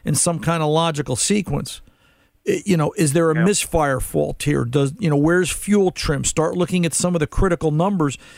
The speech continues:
Speaker 1: just like you were trying to solve that heart attack from a couple of years ago. You know, you've gotta look at critical
Speaker 2: Yeah.
Speaker 1: numbers and see, does anything here make sense? Um, this, this could be a,
Speaker 2: Yeah.
Speaker 1: a, this could be a, a lifter,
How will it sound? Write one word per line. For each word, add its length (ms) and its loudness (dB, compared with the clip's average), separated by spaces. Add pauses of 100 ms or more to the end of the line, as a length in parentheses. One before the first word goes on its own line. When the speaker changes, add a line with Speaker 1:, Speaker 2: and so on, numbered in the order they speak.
(100)
Speaker 1:
just 220 0
like 180 0
you 60 -2
were 80 2
trying 260 2
to 80 0
solve 320 2
that 140 2
heart 240 2
attack 320 -2
from 120 -4
a 60 -2
couple 300 0
of 80 2
years 260 2
ago. 320 0 (300)
You 160 2
know, 60 2
you've 240 0
gotta 200 2
look 220 0
at 100 -8
critical 380 0
Speaker 2:
Yeah. 80 0
Speaker 1:
numbers 280 0
and 120 -2
see, 200 0
does 220 0
anything 340 0
here 200 4
make 240 0
sense? 640 -2 (560)
Um, 200 -2
this, 240 0 (120)
this 180 0
could 240 0
be 140 0
a, 80 0
Speaker 2:
Yeah. 160 -4
Speaker 1:
a, 180 0
this 240 0
could 220 0
be 340 2
a, 380 2
a 420 2
lifter, 640 2